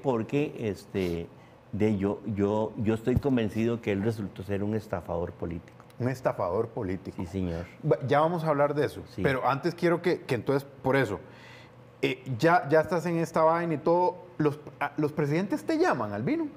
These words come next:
Speaker 2: te llaman al celular o te mandan un mensaje a veces.
Speaker 1: Bueno, vea,
Speaker 2: ¿O con
Speaker 1: eh,
Speaker 2: cuál has tenido
Speaker 1: vea,
Speaker 2: una muy buena comunicación?
Speaker 1: eh, de la, la mejor comunicación que yo tuve con don Abel.
Speaker 2: Sí, se llevaban.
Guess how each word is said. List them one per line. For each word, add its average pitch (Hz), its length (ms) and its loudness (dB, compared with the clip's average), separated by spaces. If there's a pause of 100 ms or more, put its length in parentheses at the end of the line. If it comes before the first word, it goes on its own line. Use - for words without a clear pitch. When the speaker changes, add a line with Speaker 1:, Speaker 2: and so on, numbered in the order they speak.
(300)
Speaker 2:
te 156 140 4
llaman 247 220 4
al 247 100 0
celular 254 300 6
o 240 40 4
te - 100 4
mandan 226 280 4
un 247 100 4
mensaje 233 440 4
a 196 80 6
veces. 175 160 2
Speaker 1:
Bueno, 151 260 6
vea, 160 320 2
Speaker 2:
¿O - 80 0
con 127 240 4
Speaker 1:
eh, 143 80 0
Speaker 2:
cuál 190 220 6
has 208 120 2
tenido 202 260 2
Speaker 1:
vea, 202 160 6
Speaker 2:
una 190 80 2
muy 196 120 4
buena 185 260 2
comunicación? 175 680 0
Speaker 1:
eh, 92 100 -10
de 135 220 4
la, 107 160 2
la 110 260 2
mejor 110 320 0
comunicación 175 680 0
que 165 180 -2
yo 156 140 0
tuve 165 340 0
con 165 160 -4
don 156 180 0
Abel. 98 360 0 (560)
Speaker 2:
Sí, 175 180 0
se 104 140 -2
llevaban. 110 540 4